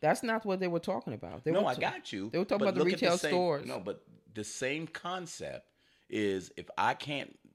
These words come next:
Speaker 2: validate that you work for Macy's, then how do I know this app is the same way?
Speaker 1: They have to, they, if there's ten different Macy's app by ten different people, doesn't that tell you that, um, that's not Macy's?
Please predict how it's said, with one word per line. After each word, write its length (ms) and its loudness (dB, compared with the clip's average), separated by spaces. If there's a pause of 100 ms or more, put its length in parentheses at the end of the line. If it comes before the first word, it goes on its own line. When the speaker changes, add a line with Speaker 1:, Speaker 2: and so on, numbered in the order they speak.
(180)
Speaker 2:
validate 540 4
that 220 -6
you 80 -4
work 280 -4
for 240 -4
Macy's, 520 -6
then 340 -6 (340)
how 240 0
do 140 6
I 140 4
know 320 0
this 340 0
app 340 0
is 120 -8
the 100 -14
same 420 -8
way? 400 -10
Speaker 1:
They 280 2
have 320 0
to, 180 4
they, 440 2 (140)
if 220 4
there's 220 6
ten 340 0
different 360 0
Macy's 600 0
app 240 4
by 140 2
ten 400 0
different 340 0
people, 540 -2 (360)
doesn't 360 4
that 220 2
tell 280 4
you 240 0
that, 260 4
um, 400 2
that's 440 2
not 320 0
Macy's? 720 -2